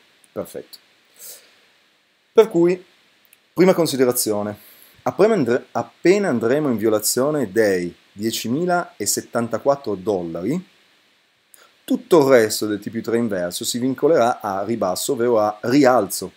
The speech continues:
Il Bitcoin continuerà a spingere verso l'alto. Altra cosa, la media mobile a cinquanta periodi sta per incrociare dal basso verso l'alto quella a duecento e quindi darebbe ancora spinta al movimento, perché andremo in golden cross.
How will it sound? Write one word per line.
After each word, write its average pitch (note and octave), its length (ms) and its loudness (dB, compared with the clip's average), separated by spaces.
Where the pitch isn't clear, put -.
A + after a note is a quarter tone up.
Il G2 80 -18
Bitcoin C3 420 -2
continuerà A#2+ 400 -2
a A#2 40 0
spingere A#2+ 420 -6
verso F2 260 -12
l'alto. F2 300 -10
Altra A2+ 240 2
cosa, C3 380 6
la D#2+ 100 -10
media G2 200 -6
mobile C3 380 2
a B2+ 40 4
cinquanta B2 440 -6
periodi B2 500 -2
sta A2+ 220 0
per A#2 100 2
incrociare A#2 680 0
dal F#2+ 140 -4
basso A2+ 320 -2
verso A2+ 260 -4
l'alto A2+ 300 -2
quella A2+ 160 -2
a G#2+ 40 -4
duecento B2+ 440 -4
e B2 40 0
quindi B2 200 -4
darebbe A#2 240 0
ancora A#2+ 260 -2
spinta A2+ 680 -4
al G2+ 140 -6
movimento, F#2+ 540 -8
perché G2+ 240 -4
andremo A#2+ 500 0
in G#2+ 180 -8
golden G#2+ 420 0
cross. G#2 560 -4